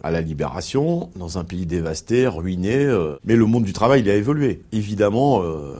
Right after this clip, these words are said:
les plateformes numériques et les travailleurs, euh, qu'ils soient Uber, Deliveroo, n'existaient pas à la création de notre système. Eh bien, nous, nous proposons que, euh, les plateformes numériques payent des cotisations sociales.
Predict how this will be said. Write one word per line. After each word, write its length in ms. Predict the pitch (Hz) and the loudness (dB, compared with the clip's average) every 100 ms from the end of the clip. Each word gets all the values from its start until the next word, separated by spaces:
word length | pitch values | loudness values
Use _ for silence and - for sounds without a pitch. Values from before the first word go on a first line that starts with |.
| - - | -14 -10
les 140 | 87 | -8
plateformes 540 | 90 90 - 98 92 | -6 -6 -4 -6 -4
numériques 640 | 95 90 92 98 117 113 95 | -4 -4 -2 0 0 -2 -6
et 160 | 90 87 | -4 -4
les 140 | 87 | -4
travailleurs, 720 | 85 82 82 87 92 101 92 | -6 -6 -4 -2 0 2 0
euh, 580 | - - - - - - - 87 - | -4 -18 -20 -20 -20 -20 -20 -20 -20
qu'ils 160 | 78 - | -16 -14
soient 240 | - 87 | -8 -6
Uber, 340 | 90 80 92 92 | -4 -2 0 0
Deliveroo, 640 | 85 85 85 92 147 156 104 | -2 -4 -2 2 4 4 2
n'existaient 540 | 82 101 85 92 - 92 | -2 -4 -4 -6 -4 0
pas 240 | 131 139 | 4 6
à 40 | 107 | 4
la 100 | 98 | 2
création 380 | - 87 - | -2 -4 -4
de 60 | 113 | -4
notre 160 | 101 - | -4 -6
système. 400 | 123 - 165 98 - - | -6 -2 -2 -4 -14 -20
Eh 60 | - | -14
bien, 160 | 76 | -6
nous, 140 | 101 113 | 0 2
nous 100 | 92 | 0
proposons 540 | - 90 87 87 170 | 0 -2 0 -2 -2
que, 160 | 170 95 85 - - | -2 0 0 -4 -10
euh, 100 | 78 64 58 50 | -10 -10 -14 -12
les 200 | 65 104 | 0 2
plateformes 480 | 185 170 - 110 98 | 4 2 0 -2 -2
numériques 520 | 98 95 98 101 - - - - | -2 0 0 -2 -6 -18 -4 4
payent 160 | 139 | 4
des 140 | 131 127 | 4 0
cotisations 520 | 117 120 120 120 139 | -2 0 0 0 -4
sociales. 460 | - 156 107 113 | -6 -2 -2 -2